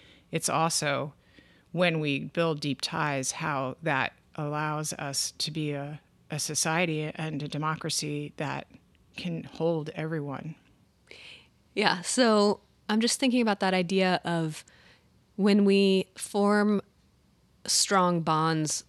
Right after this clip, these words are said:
Speaker 2: with people that we're in whatever trenches with, that, like, becomes the foundation from which big actions, immense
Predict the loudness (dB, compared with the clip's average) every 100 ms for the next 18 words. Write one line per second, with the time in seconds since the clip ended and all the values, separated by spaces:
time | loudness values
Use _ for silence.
0 | _ _ -2 -2 -4 -6 -6 -2 -2 -2
1 | -4 -6 -4 -2 -2 -2 -2 -2 -2 -4
2 | -6 -6 -6 -4 -6 -6 -6 -8 -10 -18
3 | -20 _ _ _ _ _ _ _ 4 4
4 | 4 0 0 -2 -4 -2 0 2 0 -4
5 | -4 -4 -2 0 2 2 0 -2 -4 -4
6 | -4 -2 -4 -4 -6 -6 -12 _ _ -16
7 | -10 -2 0 -2 -6 -12 _ _ _ _
8 | -4 -4 -2 -4 -4 -4 -4 -6 _ _
9 | _ _ _ _ -20 _ -2 0 2 0